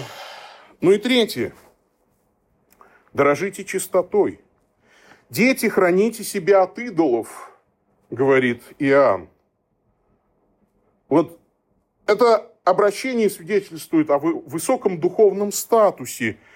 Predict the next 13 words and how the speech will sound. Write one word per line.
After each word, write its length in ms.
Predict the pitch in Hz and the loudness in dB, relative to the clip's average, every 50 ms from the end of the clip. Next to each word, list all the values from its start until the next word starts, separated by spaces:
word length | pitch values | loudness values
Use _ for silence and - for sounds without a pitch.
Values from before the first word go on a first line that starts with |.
| - - _ _ | -20 -20 _ _
Иоанна. 680 | - 147 160 170 170 180 175 165 135 123 107 95 92 85 - _ _ _ _ _ _ _ _ _ - | 2 2 4 6 6 6 4 4 2 2 0 -4 -6 -8 -12 _ _ _ _ _ _ _ _ _ 2
Он 320 | 220 277 277 254 233 - - _ _ _ _ | 4 4 4 2 0 -4 -8 _ _ _ _
просто 360 | - 262 311 302 - - 247 | 2 2 2 2 2 -2 -8
повелевает: 680 | - - 233 202 220 214 226 240 220 220 180 127 - - | -10 -8 -8 -6 -4 -2 -2 0 2 2 2 0 -2 -4
«Храните 580 | - 202 202 196 196 208 254 262 - - 226 | -4 -2 -2 -2 -2 -4 -6 -6 -6 -6 -8
себя 420 | - - 214 202 160 202 208 202 202 | -6 -8 -8 -4 0 2 2 2 2
от 140 | 196 - | 0 -2
идолов». 560 | 220 208 185 127 120 98 92 92 - - - _ _ _ _ _ _ _ | -6 -8 -4 -2 -2 -4 -4 -6 -12 -20 -20 _ _ _ _ _ _ _
То 60 | - 143 | -6 -2
есть 120 | 143 - | 0 0
это 160 | 381 - 202 | 2 2 2
строгое 540 | 175 - - 240 269 285 269 220 233 233 226 | 0 0 2 2 4 4 4 4 2 0 0
повеление. 880 | 226 - 208 185 190 202 196 185 165 165 165 139 143 135 131 131 131 | -2 -2 -4 -2 -2 -2 2 2 4 4 4 2 0 -2 -2 -2 -4